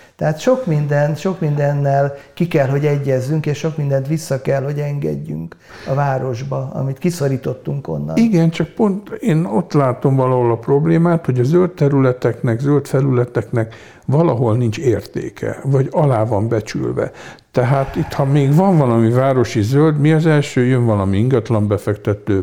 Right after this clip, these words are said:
Speaker 2: puff, ledózerolja, odaépít valami
Speaker 1: Hát,
Speaker 2: betont.
Speaker 1: ez tudatilag rettentő sok feladatunk van.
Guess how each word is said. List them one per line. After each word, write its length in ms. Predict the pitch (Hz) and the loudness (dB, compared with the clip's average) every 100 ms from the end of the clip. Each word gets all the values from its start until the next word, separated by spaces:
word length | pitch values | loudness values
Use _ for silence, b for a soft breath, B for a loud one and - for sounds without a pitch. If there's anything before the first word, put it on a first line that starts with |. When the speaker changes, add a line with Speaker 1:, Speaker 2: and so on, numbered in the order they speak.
| - | 0
Speaker 2:
puff, 220 | - - | -2 0
ledózerolja, 880 | - 127 151 131 117 110 104 98 92 B B B _ | 0 0 4 2 4 2 4 2 0 B B B _
odaépít 560 | 123 110 104 104 120 107 | 0 2 0 0 -4 -2
valami 320 | 110 98 95 | -2 -2 -2
Speaker 1:
Hát, 100 | 95 | -4
Speaker 2:
betont. 460 | 90 - 107 107 - | -6 -8 -8 -10 -8
Speaker 1:
ez 140 | 139 151 | -8 -4
tudatilag 600 | - 170 170 170 180 175 | -2 2 0 2 2 2
rettentő 600 | 214 262 180 151 143 143 | 2 0 0 -2 0 -2
sok 240 | 139 151 - | 0 -2 -2
feladatunk 800 | 147 143 135 139 139 143 135 | -2 0 0 -2 -2 -2 -2
van. 280 | 143 143 175 | -2 -2 -2